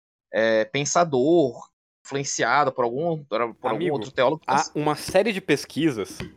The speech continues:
Speaker 2: quanto à influência da questão palamita, né?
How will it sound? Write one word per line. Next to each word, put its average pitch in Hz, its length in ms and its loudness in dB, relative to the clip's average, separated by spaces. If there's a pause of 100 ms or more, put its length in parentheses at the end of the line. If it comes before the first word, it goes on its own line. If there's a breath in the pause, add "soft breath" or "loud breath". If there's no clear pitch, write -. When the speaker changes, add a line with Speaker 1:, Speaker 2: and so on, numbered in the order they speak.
(280)
Speaker 2:
quanto 151 540 -4
à 131 240 0
influência 135 760 -6 (120)
da 151 240 2
questão 127 460 -2
palamita, 131 760 0
né? - 160 -14